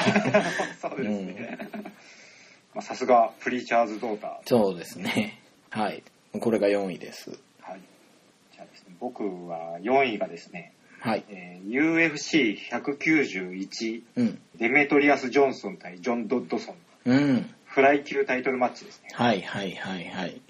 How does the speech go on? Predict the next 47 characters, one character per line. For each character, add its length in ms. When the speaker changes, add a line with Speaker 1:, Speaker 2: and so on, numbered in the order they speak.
Speaker 1:
五 100
ラ 140
ウ 100
ン 100
ド、 220
Speaker 2:
は 200
い。 120
Speaker 1:
判 300
定 260
で 380
Speaker 2:
は 140
い。 20
Speaker 1:
デ 60
メ 60
ト 80
リ 120
ア 100
ス・ 160
ジ 80
ョ 60
ン 60
ソ 180
ン 40
が 320
勝 160
っ 20
た 120
と。 180
Speaker 2:
う 100
ん。 320
Speaker 1:
ま 140
あ、 120
あ 40
の、 120
判 280
定 220
の 300
試 240
合 160
だ 100
っ 60
た 60
ん 100
で 80
す 100
け 120
ど、 200